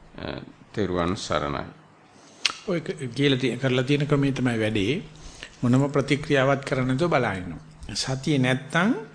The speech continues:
Speaker 2: අඳුරු කාමරයක් ඇතුලේ අපි බලාගෙන ඉන්නේ. මොනවා වෙනවද කියලා දන්නේ නැහැ. ඉතින් සු-, සතිය කියන්නේ ස්විච් එක දාලා දෙනවා. අන්ධකාරයේ තේලප්පජ්ජෝතං ධාරෙය්‍ය.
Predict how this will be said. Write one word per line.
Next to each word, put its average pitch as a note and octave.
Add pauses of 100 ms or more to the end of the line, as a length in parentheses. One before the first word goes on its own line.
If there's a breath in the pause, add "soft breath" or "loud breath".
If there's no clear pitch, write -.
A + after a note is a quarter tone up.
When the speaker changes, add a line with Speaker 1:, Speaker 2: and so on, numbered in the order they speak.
(420 loud breath)
Speaker 2:
අඳුරු D#3
කාමරයක් C#3
ඇතුලේ B2+
අපි C3+
බලාගෙන A#2+
ඉන්නේ. G2+
මොනවා D3
වෙනවද C3+
කියලා E3+
දන්නේ G#2
නැහැ. E2+ (960 loud breath)
ඉතින් C3+ (420)
සු-, -
සතිය F3
කියන්නේ F#3+
ස්විච් -
එක C#3+
දාලා G2+
දෙනවා. F#2+ (840 loud breath)
අන්ධකාරයේ B2
තේලප්පජ්ජෝතං C3
ධාරෙය්‍ය. A2+